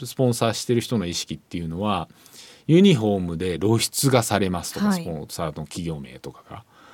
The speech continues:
Speaker 1: で、球場、スタジアム、アリーナでスポンサー名が露出されます。
Speaker 2: うん。
Speaker 1: で、だからメディアに流れて露出されるためにも、無観客だろうが何だろうが、試合は、リーグ戦はやらないとスポンサー費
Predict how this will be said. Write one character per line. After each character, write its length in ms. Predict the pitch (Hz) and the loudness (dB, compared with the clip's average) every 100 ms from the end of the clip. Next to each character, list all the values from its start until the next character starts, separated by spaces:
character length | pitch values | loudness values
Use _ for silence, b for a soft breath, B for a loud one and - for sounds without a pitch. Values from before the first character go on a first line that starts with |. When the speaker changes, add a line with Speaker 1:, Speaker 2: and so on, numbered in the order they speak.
| b b b _ | b b b _
Speaker 1:
で、 200 | 135 139 | 4 4
球 380 | - - 180 180 | 4 2 4 6
場、 400 | 170 165 165 - - | 8 10 8 6 -2
ス 100 | - | -2
タ 140 | 151 143 | 4 4
ジ 160 | 120 | 4
ア 100 | 92 | 0
ム、 180 | 80 76 | -2 -6
ア 80 | - | -2
リ 160 | 120 135 | 0 2
ー 20 | |
ナ 140 | 135 | 4
で 280 | 127 123 85 b b b | 4 2 0 b b b
ス 140 | - - | -10 4
ポ 160 | 156 | 6
ン 80 | 151 | 6
サ 260 | - 147 139 | 4 4 4
ー 40 | |
名 200 | 101 78 | 2 0
が 100 | 73 | -4
露 160 | 85 92 | -4 -4
出 200 | - 120 | -6 0
さ 140 | 107 | 0
れ 80 | 98 | 0
ま 120 | 90 | -2
す。 140 | - | -4
Speaker 2:
う 40 | 196 | -4
ん。 420 | 190 190 175 170 B B - | -4 -4 -8 -12 B B -2
Speaker 1:
で、 100 | 120 | 2
だ 100 | 202 | 4
か 120 | 190 | 4
ら 80 | 120 | 4
メ 220 | 120 202 | 6 6
デ 80 | 190 | 8
ィ 80 | 131 | 6
ア 40 | |
に 120 | 104 | 4
流 280 | 90 95 123 | -2 0 0
れ 100 | 98 | 0
て 160 | - 82 | -4 -6
露 140 | 98 | -6
出 200 | - 147 | -6 -4
さ 140 | 143 | 0
れ 100 | 139 | 2
る 240 | 135 131 - _ - | 2 0 -2 _ -4
た 120 | 156 | 2
め 120 | 196 | 4
に 100 | 156 | 6
も、 300 | 120 120 - b b b b | 6 4 2 b b b b
無 120 | 131 | 0
観 220 | 139 226 185 | 4 6 6
客 220 | 123 104 | 4 4
だ 80 | 87 | 2
ろ 80 | |
う 40 | 80 | 0
が 80 | 101 | 2
何 200 | 131 110 | 4 4
だ 80 | |
ろ 100 | 82 78 | 2 0
う 60 | |
が、 240 | 90 82 - _ | 0 0 -4 _
試 480 | - - 165 214 208 | -8 0 4 6 6
合 60 | 196 | 4
は、 100 | 170 | 2
リ 200 | 156 180 | 2 2
ー 20 | |
グ 100 | 175 | 0
戦 180 | 175 151 | 0 2
は 100 | 104 | 2
や 100 | 107 | 2
ら 120 | 185 | 4
な 100 | 196 | 4
い 80 | 135 | 2
と 80 | - | -4
ス 100 | - | -2
ポ 160 | 180 | 0
ン 60 | 180 | 0
サ 140 | 180 | 4
ー 220 | 170 120 | 4 4
費 80 | - | 0